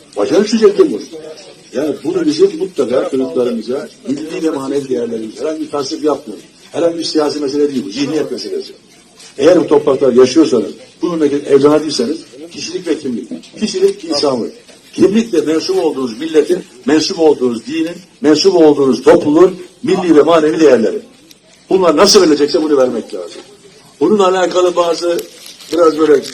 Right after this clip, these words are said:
kaba, geniş, daha tam böyle milimetrik olmamakla beraber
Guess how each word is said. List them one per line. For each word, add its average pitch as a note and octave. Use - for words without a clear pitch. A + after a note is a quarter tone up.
kaba, D3
geniş, C#3+
daha A#2
tam D3+
böyle C#3+
milimetrik C3+
olmamakla D3
beraber C#3+